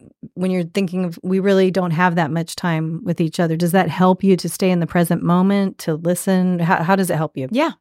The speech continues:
Speaker 2: no, exactly. I think that is how it helps me. And I come home and my kids wanna show me something, and I ha-, I sometimes hear the inner voice that is like, "I have other things I need to do,"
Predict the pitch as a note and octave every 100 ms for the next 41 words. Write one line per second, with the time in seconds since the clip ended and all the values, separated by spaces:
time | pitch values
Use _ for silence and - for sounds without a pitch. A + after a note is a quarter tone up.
0 | - B3+ C4 G3 G3 G#3+ G3+ F#3+ G3+ A#3+
1 | A3+ G#3+ G3+ G3 - - - - - F3
2 | E3 F3 - G3 F#3+ F3+ - F3 F3+ -
3 | - _ _ _ _ _ _ _ _ G#3
4 | G#3 G3+ F#3+ G#3 G#3 A3 G3+ F#3+ F#3 -
5 | G#3 F#3 E3+ - G3 F3+ - F#3+ G3+ G#3
6 | G3 A3+ G#3+ G3 G3 G3 G3+ - _ -
7 | G3 - - G3+ B3 A#3 A#3 G#3 C#4 F#4
8 | A#3+ G#3 G#3 F#3 F#3+ F#3 - G3 - _
9 | _ _ _ G3+ - F3 E3+ F3+ D#3+ F#3+
10 | G3 F#3 F#3 - B3 G#3+ G#3+ G#3 G#3 G3+
11 | F#3 B3